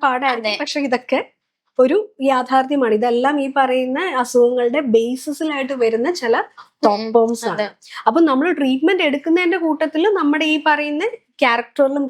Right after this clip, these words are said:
Speaker 1: തോ-, ചിന്തകളിലും ഒക്കെ കുറച്ച് ചേഞ്ച് കൊണ്ടുവരുവാണെങ്കിൽ ഈ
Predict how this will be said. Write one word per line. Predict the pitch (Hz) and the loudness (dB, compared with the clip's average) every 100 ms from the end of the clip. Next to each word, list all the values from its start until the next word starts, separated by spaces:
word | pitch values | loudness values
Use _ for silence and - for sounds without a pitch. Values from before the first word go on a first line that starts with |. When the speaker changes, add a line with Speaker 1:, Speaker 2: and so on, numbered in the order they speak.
| 254 | 0
Speaker 1:
തോ-, | 226 226 | 0 0
ചിന്തകളിലും | - 254 262 277 285 294 | 0 0 2 2 2 0
ഒക്കെ | 285 | 0
കുറച്ച് | 294 254 285 | -2 -2 -2
ചേഞ്ച് | 269 247 254 | 0 2 2
കൊണ്ടുവരുവാണെങ്കിൽ | 277 262 269 254 262 254 294 381 | 2 2 2 2 2 0 0 0
ഈ | 311 | 0